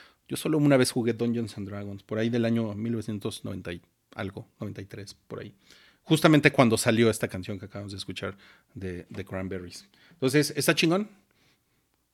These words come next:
Salud, Santiago. Ya se me está acabando la cerveza, pero salud. Mm. Ok,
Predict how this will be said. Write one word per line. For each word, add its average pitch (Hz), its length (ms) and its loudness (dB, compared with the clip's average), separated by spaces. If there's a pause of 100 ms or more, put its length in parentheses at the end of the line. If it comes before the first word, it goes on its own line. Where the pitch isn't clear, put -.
Salud, 135 340 6
Santiago. 127 540 2
Ya 135 100 -2
se 135 80 2
me 135 40 4
está 127 140 0
acabando 120 220 2
la 110 100 0
cerveza, 104 380 -4
pero 92 200 -8
salud. 95 240 -8 (1080)
Mm. 123 160 -4 (1600)
Ok, 135 100 0